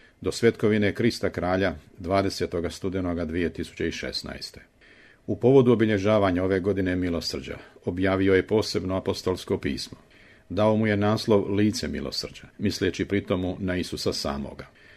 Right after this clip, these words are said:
Učinio je to zato da bi se cijela crkva i svaki pojedini kršćanin, slijedeći Isusov primjer, s još većim povjerenjem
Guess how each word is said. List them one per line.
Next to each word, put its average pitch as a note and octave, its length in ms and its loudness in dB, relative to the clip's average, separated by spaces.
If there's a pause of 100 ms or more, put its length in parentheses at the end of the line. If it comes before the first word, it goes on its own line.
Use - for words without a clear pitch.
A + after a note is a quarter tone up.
(300)
Učinio A#2+ 460 6
je G#2+ 140 4
to G2+ 160 2
zato E2+ 460 -2
da D#2+ 160 -6
bi F2 80 -2
se - 160 -4
cijela A2 340 2
crkva E2 460 -2 (140)
i G2+ 100 -4
svaki G#2 380 0
pojedini F2 480 0
kršćanin, F2 560 -2 (100)
slijedeći A2 720 4
Isusov F#2 400 -2
primjer, A2+ 440 2 (340)
s - 160 -10
još C3 280 4
većim G2 380 0
povjerenjem F2+ 640 0